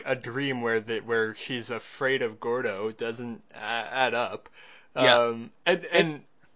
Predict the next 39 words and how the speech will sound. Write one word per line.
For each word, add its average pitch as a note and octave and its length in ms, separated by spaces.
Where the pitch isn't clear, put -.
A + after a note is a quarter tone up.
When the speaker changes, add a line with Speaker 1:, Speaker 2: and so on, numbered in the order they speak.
Speaker 1:
I'm D#3+ 180
really E3 260
glad, C3+ 400
though, B2 160
that A#2 140
the A#2 120
rest A#2+ 280
of B2 60
the A2 60
movie A2+ 220
completely A#2 480
went A2 200
away G#2 280
from G#2+ 240
those G#2 280
sort G#2+ 380
of G#2 120
themes A2+ 460
or G#2+ 120
ideas, G#2 600
and G#2+ 140
it G#2 140
did A#2+ 160
not, A2+ 340
Speaker 2:
Yeah, C#3+ 200
Speaker 1:
and D#3+ 200
e-, G3 180
Speaker 2:
there's G3+ 240
Speaker 1:
even D#3 260
ways C#3+ 280
in C3+ 80
which C3 180
it B2 60
played B2+ 300
with A2+ 160
the A2 120
audience, A2 380
it A2 60
never A2 480